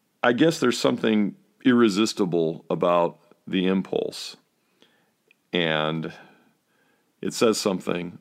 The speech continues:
about people's ability to delude themselves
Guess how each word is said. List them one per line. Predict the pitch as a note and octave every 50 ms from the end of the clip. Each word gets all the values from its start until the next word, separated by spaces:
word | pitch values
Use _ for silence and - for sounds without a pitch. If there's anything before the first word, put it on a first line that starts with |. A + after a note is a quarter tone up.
| _ -
about | E2+ D#2+ E2 E2+ D#2+ D#2+ D#2 D#2+ D#2 - - _ _ _ _ _ _ _ _ _ _ _ _ _ _ _ _ _ _ -
people's | - G#2+ G2 F#2+ F#2+ E2+ E2
ability | F2+ D#2+ D#2 F#2+ F2+ F#2 F#2+ F2 F2 F2
to | F2 - -
delude | - - E2 D#2+ F2 F#2 G2 G2 E2+
themselves | - F2 E2+ D#2+ - - E2 D2+ D2 D2+ E2+ A2 A#2 - - -